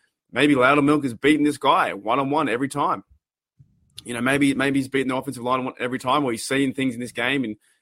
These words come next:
and we saw it in the James Harrison, uh, Debo game versus the Ravens where he was, he was just on one. You know, he got, like, uh, three fumble, uh,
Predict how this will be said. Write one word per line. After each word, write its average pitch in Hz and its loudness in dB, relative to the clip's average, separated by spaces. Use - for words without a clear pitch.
and 120 0
we 143 2
saw 151 4
it 143 4
in 135 0
the 131 0
James 127 -2
Harrison, 127 0
uh, 107 -2
Debo 131 0
game 120 -2
versus 123 -2
the 117 -8
Ravens 135 0
where 117 -2
he 120 -2
was, 123 -8
he 113 -6
was 123 -6
just 127 -12
on 165 0
one. 104 -4
You 110 -8
know, 104 2
he 147 0
got, 120 0
like, 120 0
uh, 101 0
three 143 0
fumble, 139 -2
uh, 95 -4